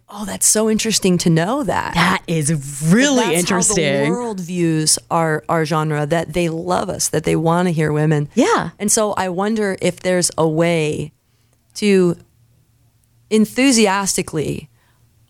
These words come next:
Speaker 1: offer country radio an opportunity
Speaker 2: Yeah.
Speaker 1: to catch up with the rest of the world and to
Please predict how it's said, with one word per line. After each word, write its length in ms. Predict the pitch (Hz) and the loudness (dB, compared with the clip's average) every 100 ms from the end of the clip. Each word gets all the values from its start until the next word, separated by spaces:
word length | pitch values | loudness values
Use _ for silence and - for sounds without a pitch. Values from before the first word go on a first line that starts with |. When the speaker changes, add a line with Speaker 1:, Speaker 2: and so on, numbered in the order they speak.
| - | 0
Speaker 1:
offer 680 | 185 185 - 165 151 160 - _ _ _ | 0 0 0 0 0 -4 -14 _ _ _
country 280 | - 202 202 | -6 -2 0
radio 320 | 180 170 165 | 2 2 0
an 120 | 151 165 | 0 0
opportunity 880 | 160 170 - - 196 175 143 - - | -2 -6 -6 0 2 2 0 -4 0
Speaker 2:
Yeah. 400 | 190 160 - 196 _ _ | 2 2 -2 -10 _ _
Speaker 1:
to 120 | - 202 | -16 -8
catch 300 | 226 233 220 | -4 -2 -4
up 180 | 202 | -4
with 120 | - 180 | -6 -2
the 100 | 170 | 0
rest 260 | 160 - | 0 -2
of 60 | 170 | 0
the 80 | 185 | 2
world 420 | 160 151 175 - _ _ _ 208 | 2 2 -2 -6 _ _ _ -4
and 320 | 208 208 214 | -2 0 0
to 160 | - | 0